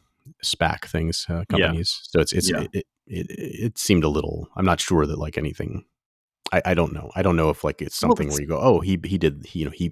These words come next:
Speaker 1: he built the first steam engine." It's not, I don't know if it's that kind of thing. He's, like, a Bill Gates guy, or if he's just some guy that lucked into some money. I don't know.
Speaker 2: Yeah, I don't know. I mean, it's the same,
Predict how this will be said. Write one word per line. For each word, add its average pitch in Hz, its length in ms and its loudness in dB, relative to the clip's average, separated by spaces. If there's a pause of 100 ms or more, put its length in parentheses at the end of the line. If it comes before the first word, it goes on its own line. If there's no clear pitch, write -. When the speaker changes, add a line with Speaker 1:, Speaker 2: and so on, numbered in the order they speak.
(120)
Speaker 1:
he 82 200 -6 (160)
built 87 200 2
the 92 60 -4
first - 220 0
steam 113 220 4
engine." 71 240 -4
It's 73 140 -8
not, 95 160 0
I 87 60 0
don't 85 100 4
know 80 80 4
if 78 80 -2
it's 78 100 -8
that 76 140 -2
kind 87 100 0
of 82 60 -2
thing. 87 120 0
He's, 78 140 -4
like, 71 80 -6
a 73 60 -6
Bill 76 160 -2
Gates 87 260 0
guy, 82 180 -2
or 80 100 -2
if - 80 -8
he's 78 120 -6
just - 160 -8
some 73 100 -8
guy 69 180 -4
that 65 120 -8
lucked - 280 -12
into - 160 -8
some - 160 -4
money. - 320 -12
I - 80 -8
don't - 140 -6
know. - 120 -6
Speaker 2:
Yeah, 185 160 4
I 113 100 2
don't 104 140 -2
know. 98 140 0
I 87 80 -2
mean, 95 180 -8
it's - 140 -8
the 101 80 -8
same, 87 300 -8